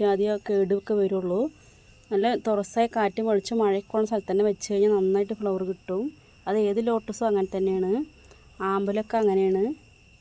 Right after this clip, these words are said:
ഇനിയും നമുക്കിതിൽ ഒരുപാട് ഫ്ലവർ കിട്ടണമെന്നുണ്ടെങ്കിൽ എൻ പി കെ പത്തൊമ്പത് പത്തൊമ്പത് ഉണ്ടല്ലോ, അതൊരു, ഒരു സ്പൂൺ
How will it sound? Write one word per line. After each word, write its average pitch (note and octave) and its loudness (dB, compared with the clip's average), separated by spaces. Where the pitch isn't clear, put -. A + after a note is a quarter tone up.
ഇനിയും G#3+ 4
നമുക്കിതിൽ A#3 0
ഒരുപാട് G#3+ 2
ഫ്ലവർ A3 0
കിട്ടണമെന്നുണ്ടെങ്കിൽ G#3+ 2
എൻ G3+ 4
പി G3+ 2
കെ G#3+ -4
പത്തൊമ്പത് G#3 -2
പത്തൊമ്പത് G3+ -2
ഉണ്ടല്ലോ, F3+ 0
അതൊരു, G#3 0
ഒരു G#3 0
സ്പൂൺ G#3 2